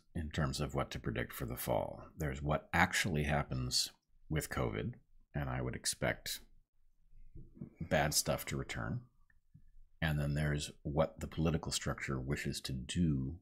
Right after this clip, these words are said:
with that. It may wish to ignore it, in which case it might be that this disappears into the noise of other winter illnesses, or it could be that it wishes to utilize it, in which case it could be,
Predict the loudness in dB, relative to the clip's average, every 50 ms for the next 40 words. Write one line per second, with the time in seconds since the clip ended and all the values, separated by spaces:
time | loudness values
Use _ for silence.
0 | -10 -6 -4 -4 -4 -2 0 0 0 0 -2 -8 _ _ _ _ _ _ -10 -8
1 | -6 -4 -4 -4 -2 -2 -2 -4 -4 -4 -4 -4 -2 -2 -2 -2 0 0 2 0
2 | 0 -4 -8 _ _ _ _ _ _ _ _ _ _ -6 -4 -4 -4 -4 -6 -6
3 | -6 -4 -2 -2 -2 -2 -6 -8 -8 -6 -4 -4 -2 -4 -4 -4 -4 -2 -2 -2
4 | -2 -4 -4 -6 -8 -6 -6 -6 -6 -8 -10 _ _ _ _ _ _ _ _ _
5 | _ -18 -10 -6 -6 -4 -4 -4 -4 -4 -6 -6 -6 -6 -6 -4 -4 -4 -4 -4
6 | -4 -6 -4 -4 -4 -4 -4 -2 -4 -4 -4 -4 -4 -6 -6 -6 -6 -6 -4 -2
7 | -2 -4 -4 -6 -10 _ -20 -20 -20 -20 -20 -20 -20 -20 -20 -20 _ -8 -4 -2
8 | -2 0 0 0 0 2 2 2 2 2 2 2 2 2 0 -2 -6 -10 -14 -16
9 | -16 -18 -18 -20 -20 -20 -20 -20 -20 -20 -20 -20 -20 -10 _ 0 0 2 0 0
10 | -2 -2 0 0 2 2 2 0 0 0 -2 -2 -2 -4 -2 2 4 6 6 8
11 | 6 6 6 4 2 0 -2 -6 -6 -4 -4 -2 -2 -2 -4 -4 -2 0 0 2
12 | 0 0 -2 -4 -4 -4 -4 -4 -2 -2 0 0 0 0 -2 -2 -4